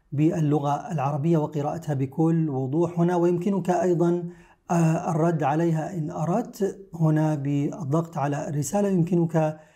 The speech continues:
هناك ثلاثة خيارات، آه، ريبلاي هنا إما ب، آه، رسائل مس-، آه، مسجلة مسبقًا، هنا يمكنك إضافتها عبر التطبيق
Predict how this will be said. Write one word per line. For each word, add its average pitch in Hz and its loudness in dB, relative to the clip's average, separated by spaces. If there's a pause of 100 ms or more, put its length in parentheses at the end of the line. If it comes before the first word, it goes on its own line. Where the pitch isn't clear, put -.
(240)
هناك 160 2
ثلاثة 147 -4
خيارات، 170 0
آه، 165 -2
ريبلاي 175 0 (340)
هنا 156 2
إما 151 0
ب، 147 0 (280)
آه، 143 0
رسائل 156 -2 (240)
مس-، 147 -2
آه، 165 2
مسجلة 196 2
مسبقًا، 156 -2
هنا 151 0
يمكنك 160 0
إضافتها 151 -2
عبر 135 -2
التطبيق 190 0